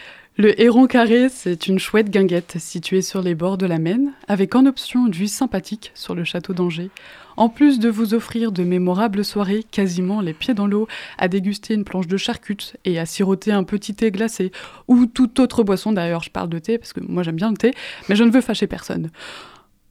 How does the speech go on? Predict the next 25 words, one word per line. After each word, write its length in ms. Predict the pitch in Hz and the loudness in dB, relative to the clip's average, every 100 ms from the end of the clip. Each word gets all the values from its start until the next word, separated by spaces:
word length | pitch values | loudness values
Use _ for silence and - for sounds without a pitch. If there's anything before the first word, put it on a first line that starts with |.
| - | 0
Donc, 280 | 247 339 - - | 6 6 4 0
en 100 | 302 | 4
plus 240 | 349 247 | 2 4
de 80 | 277 | 4
la 120 | 302 | 4
vue, 260 | 208 185 - | 2 -4 -4
du 180 | 196 294 | 2 4
verre 300 | 196 180 - | 4 0 0
et 100 | 254 | 2
de 100 | 240 | 4
l'encas, 400 | 208 180 196 208 | 2 0 0 0
le 200 | 190 - | 0 4
Héron 220 | 226 240 | 4 4
Carré, 360 | - 185 185 226 | 2 0 0 0
c'est 260 | - 190 | -2 -2
aussi 240 | 202 - 233 | -2 -2 0
de 100 | 190 | 2
longues 260 | 185 233 | 2 -2
soirées 360 | - - 180 202 | -6 -4 -2 -2
d'été 320 | 180 - 214 | -2 -2 -4
bercées 400 | 190 170 - 233 | -2 -8 -6 -6
par 180 | 233 170 | -6 -6
des 100 | 180 | -4
concerts 440 | - 180 - 220 | -4 -6 -4 -4
gratuits. 400 | 175 175 - 233 | -4 -4 -6 -10